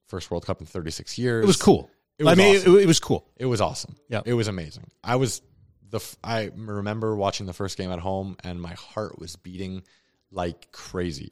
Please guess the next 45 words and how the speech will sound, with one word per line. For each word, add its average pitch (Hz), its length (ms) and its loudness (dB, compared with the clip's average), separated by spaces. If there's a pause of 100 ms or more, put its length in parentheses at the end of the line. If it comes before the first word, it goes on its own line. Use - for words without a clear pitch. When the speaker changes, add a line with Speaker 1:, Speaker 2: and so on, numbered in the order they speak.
Speaker 1:
I 95 80 -2
was 90 180 -4
so 113 380 -4
nervous. 101 500 -6
I 95 80 -10
had 85 160 -8
so - 160 -10
much 104 160 -8
energy. 101 440 -8 (640)
Watching 110 560 -2 (640)
us 117 180 0
play 131 140 -2
Belgium 101 500 -4
in 98 120 -12
the 90 60 -8
first 123 240 -8
game, 101 200 -6
the 101 60 -8
first - 300 -10
two 117 120 -8
minutes 101 260 -10
of - 40 -12
the 104 80 -4
Speaker 2:
Yeah. 92 80 -2
Speaker 1:
game, 92 80 -8
I, - 240 -6 (280)
like, - 220 -10 (120)
it 113 100 -8
was 110 120 -4
a 107 60 -4
feeling 135 520 -4
I, 101 200 -10
I 104 40 -10
couldn't 113 360 -8
explain. 98 420 -12 (300)
And 98 100 -8
I 101 60 -2
feel 110 220 -6
like 107 160 -4
that 101 140 -2
was 90 120 -8
something 92 240 -10
that 85 100 -6
happened 85 300 -10
to - 160 -14